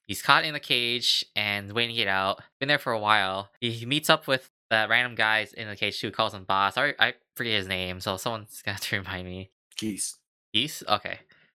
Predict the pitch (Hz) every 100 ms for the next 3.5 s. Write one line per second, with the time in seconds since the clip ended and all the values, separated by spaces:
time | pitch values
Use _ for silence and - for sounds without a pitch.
0 | - 90 85 95 92 110 - 113 95 110
1 | 143 - 127 143 170 160 147 139 - 135
2 | 135 113 107 104 - - _ _ _ -
3 | 104 101 101 98